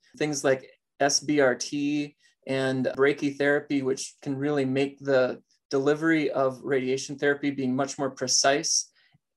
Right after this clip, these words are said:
and still being amenable to patient scheduling and trying to get these complex treatment schedules done in a, in a,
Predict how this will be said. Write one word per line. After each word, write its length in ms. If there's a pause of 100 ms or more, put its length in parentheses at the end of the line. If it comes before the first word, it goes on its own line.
and 420 (100)
still 320
being 520 (140)
amenable 520
to 560
patient 300
scheduling 560
and 100
trying 260
to 80
get 280
these 240
complex 640
treatment 480 (560)
schedules 560
done 220
in 120
a, 80
in 180
a, 60